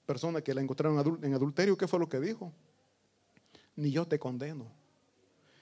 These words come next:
El único que podía condenar le dijo, "Ni yo te condeno". Pero hay algo bien bonito y que no tenemos que olvidar, ni yo te condeno. Vete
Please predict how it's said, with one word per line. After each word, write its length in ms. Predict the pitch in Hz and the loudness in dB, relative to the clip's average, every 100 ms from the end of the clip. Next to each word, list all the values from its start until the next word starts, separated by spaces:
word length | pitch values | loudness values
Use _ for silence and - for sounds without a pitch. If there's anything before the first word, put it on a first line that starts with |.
| _ - | _ -2
El 180 | - | 4
único 460 | 294 285 320 269 190 | 12 12 12 12 10
que 100 | 175 | 8
podía 320 | 156 170 214 | 8 10 8
condenar 480 | 202 180 156 175 226 | 8 4 4 4 4
le 100 | 156 | 4
dijo, 220 | 208 190 135 135 | 6 4 2 -4
"Ni 260 | - 151 151 | -2 2 2
yo 240 | 151 220 220 - | 2 0 -2 0
te 120 | 160 | 0
condeno". 600 | 151 131 127 196 180 110 - _ _ _ _ _ _ _ _ _ - | 2 -4 -2 -4 -4 -8 -14 _ _ _ _ _ _ _ _ _ 0
Pero 480 | 185 240 269 - - | 4 6 4 0 -6
hay 140 | 175 175 | 6 8
algo 160 | 196 | 10
bien 100 | 185 | 10
bonito 260 | 170 208 175 | 8 6 6
y 40 | |
que 120 | 156 | 4
no 300 | 156 160 202 | 6 10 10
tenemos 340 | 208 165 180 170 | 10 6 6 6
que 60 | |
olvidar, 540 | 160 135 151 202 170 - _ _ _ _ _ - | 4 4 2 2 -2 -12 _ _ _ _ _ 0
ni 140 | 151 | 8
yo 120 | 175 | 8
te 140 | 226 196 | 10 6
condeno. 560 | 165 165 226 240 120 107 | 2 2 2 0 -4 -8
Vete 580 | - 127 254 269 262 233 | 2 8 10 8 0 -2